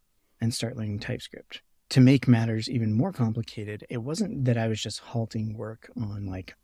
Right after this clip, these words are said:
our application, like our SaaS product, because, you know, application on the spectrum of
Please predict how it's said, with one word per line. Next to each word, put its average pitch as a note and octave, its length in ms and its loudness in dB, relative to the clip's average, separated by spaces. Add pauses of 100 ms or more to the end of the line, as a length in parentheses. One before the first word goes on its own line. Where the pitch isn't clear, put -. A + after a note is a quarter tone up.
our A#2+ 80 -8
application, A2 600 -6
like G2+ 140 -6
our F#2 80 -2
SaaS - 320 -4
product, - 400 -10 (560)
because, A2 540 0 (580)
you A#2+ 180 4
know, G#2 180 -2 (120)
application B2 640 2
on B2 140 4
the A#2+ 60 6
spectrum B2+ 440 -2
of G#2+ 300 -6